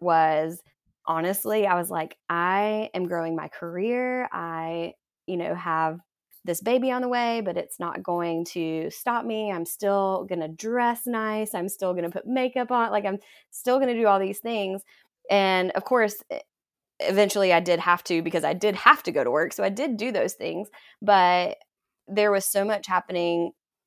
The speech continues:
with motherhood that none of that mattered. Like, once she was here, it ripped me apart just to, like, drop her off with the nanny. She, we had a nanny for, like, six months,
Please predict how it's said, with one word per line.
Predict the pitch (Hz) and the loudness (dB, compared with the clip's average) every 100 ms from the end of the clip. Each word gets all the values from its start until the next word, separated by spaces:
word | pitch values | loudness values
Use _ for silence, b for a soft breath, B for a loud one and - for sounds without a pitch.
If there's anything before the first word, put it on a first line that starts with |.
| _ | _
with | 196 180 175 | -2 0 0
motherhood | 175 170 180 175 185 156 151 151 - | 2 2 2 0 2 4 4 2 2
that | 160 156 151 - b b | 2 4 2 -2 b b
none | 208 233 | 0 2
of | 202 | 4
that | 160 | 4
mattered. | 160 156 160 71 117 165 | 4 4 4 2 -2 0
Like, | 180 160 - _ - | 0 0 -4 _ -4
once | 202 - | -2 -2
she | - 302 | -4 -2
was | 262 180 | -2 -2
here, | - 165 165 202 247 b b _ _ | -4 -2 0 0 -2 b b _ _
it | 190 190 202 - | 2 6 6 4
ripped | 185 180 - | 4 2 2
me | 202 185 | -4 -4
apart | 180 - 165 208 208 | -4 -2 0 0 -4
just | 190 - | -6 -6
to, | 185 | -4
like, | 180 - - | -4 -6 -8
drop | 175 165 156 - | -6 -2 -2 -4
her | 180 165 | -4 0
off | 117 127 180 - - | 2 2 0 -4 -12
with | 170 160 - | -8 -6 -6
the | 151 | -8
nanny. | 117 85 73 175 202 | -6 -6 -8 -8 -10
She, | - 190 | -8 -6
we | 175 | -2
had | 170 | -2
a | 160 | -2
nanny | 151 160 175 | -4 -2 -2
for, | 170 185 | -2 -2
like, | 170 160 | -2 -2
six | - 185 - | -6 -6 -6
months, | 196 214 - | -4 -4 -8